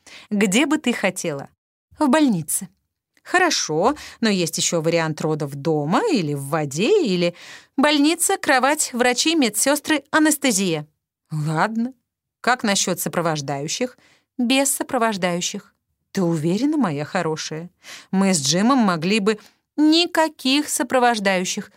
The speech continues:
Следующий вопрос. Как насчет поз во время родов? «Поз?» переспросила я.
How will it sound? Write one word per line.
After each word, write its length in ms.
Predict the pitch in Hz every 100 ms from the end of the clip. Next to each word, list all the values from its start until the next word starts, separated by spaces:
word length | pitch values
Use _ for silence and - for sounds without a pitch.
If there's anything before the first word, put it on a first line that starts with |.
| _
Следующий 480 | - 285 247 240 214
вопрос. 480 | 214 214 202 - - _ _ _ _ _ _ _ _
Как 240 | - 415 330
насчет 420 | 269 - 226 -
поз 400 | - 220 330 -
во 140 | 180
время 320 | 160 175 190
родов? 460 | 160 147 110 - - _ _ _ _ _
«Поз?» 580 | - 160 196 349 - - _ _ _ _ -
переспросила 640 | 185 - 196 175 - 175
я. 260 | 170 170